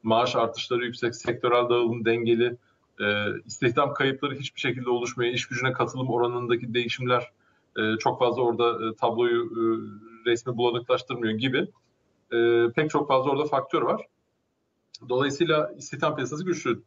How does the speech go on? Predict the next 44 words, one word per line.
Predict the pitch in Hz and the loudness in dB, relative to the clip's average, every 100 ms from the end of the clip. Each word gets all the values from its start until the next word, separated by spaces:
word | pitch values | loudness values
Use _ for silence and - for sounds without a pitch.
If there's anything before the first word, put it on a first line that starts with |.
| _ | _
Talep | - 151 170 | 0 2 2
tarafına | 170 143 131 | 0 0 -2
bakıyorsunuz. | 117 123 117 196 170 | -2 -2 -6 -2 0
Evet, | 135 113 | 0 0
talepte | 135 135 147 | -2 -2 -4
bir | |
gelişen | 139 139 151 170 | -2 -2 0 2
var | 240 | 2
ama | 123 95 - _ _ - | 2 -2 -8 _ _ -2
orada | 120 185 | 0 2
da | 208 | 2
faizler | 196 180 180 196 | 2 2 2 -2
çok | - - | -4 -10
yüksek. | - - - _ _ _ _ _ _ | -10 -10 -10 _ _ _ _ _ _
E, | 113 113 113 113 | -4 -2 -2 -2
konut | 143 156 151 | -2 -2 0
kredi | 151 147 | 0 0
faizleri | 147 139 135 139 143 | 2 0 0 -6 -6
rekor | 139 147 143 | -4 -4 -6
seviyelere | 135 135 135 | -2 0 -2
çıktı. | - 110 | -2 -6
Yani | 104 | -4
son | 120 | -4
on | 117 117 | -2 0
beş | 113 117 | -2 -2
yirmi | 117 | -2
yılın, | 110 120 110 | -2 -4 -6
e, | 110 123 | -8 -2
en | 120 | 0
yüksek | 113 120 113 | 0 0 2
seviyelerine | 117 113 113 117 117 | 4 4 4 2 0
kadar | 110 101 | 0 -2
çıktı. | - - | -4 -4
Orada | 123 117 131 | -2 -2 -2
tabii | 147 131 | -2 -2
ki | - - - _ _ _ | -4 -8 -8 _ _ _
konut | 120 107 - | -4 -2 -2
piyasasını | 98 95 101 95 | -6 -6 -6 -2
biraz | 92 92 | 0 0
yavaşlattı. | 92 - - 131 | -2 -4 -8 -10
Tüketici | - 170 - 156 | -6 -4 -2 -2
kredi | 143 135 135 | 0 2 2
artışlarında | 131 - - 131 131 127 | 2 0 -4 -2 -2 -2
bir | 123 | -4